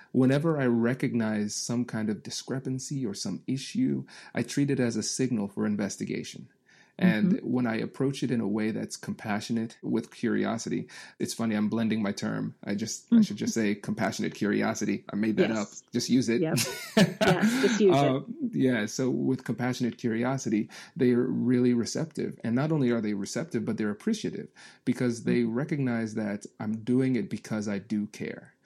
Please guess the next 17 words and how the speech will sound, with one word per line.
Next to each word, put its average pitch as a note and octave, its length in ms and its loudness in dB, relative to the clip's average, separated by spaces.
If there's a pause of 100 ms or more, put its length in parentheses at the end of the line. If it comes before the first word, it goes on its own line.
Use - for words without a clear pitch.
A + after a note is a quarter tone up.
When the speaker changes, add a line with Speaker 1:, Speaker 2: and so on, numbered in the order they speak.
(240)
Speaker 1:
And B2 520 0
that's C#3+ 220 0
how B2 200 0
it A#2+ 80 2
is A#2 160 2
in A2+ 140 -2
a G#2+ 260 -6
social B2 720 -2
type - 260 -6
of A2+ 80 -8
setting, B2 340 -2
but A#2+ 120 -4
also D3 280 -2
in C#3 60 0
a B2+ 60 0
business B2+ 440 -2
setting. A2 360 -4